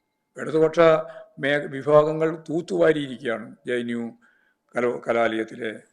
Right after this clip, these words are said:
തിരഞ്ഞെടുപ്പുമായി ബന്ധപ്പെട്ട വിഷയത്തിൽ. അപ്പോൾ നല്ല രീതിയിൽ ഈ തീവ്ര വലതുപക്ഷത്തിനെതിരായ ഒരു ഇടതുപക്ഷ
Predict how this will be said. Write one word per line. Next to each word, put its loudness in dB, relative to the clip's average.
തിരഞ്ഞെടുപ്പുമായി -2
ബന്ധപ്പെട്ട -8
വിഷയത്തിൽ. -16
അപ്പോൾ -14
നല്ല -4
രീതിയിൽ -6
ഈ -6
തീവ്ര -2
വലതുപക്ഷത്തിനെതിരായ 2
ഒരു 0
ഇടതുപക്ഷ 2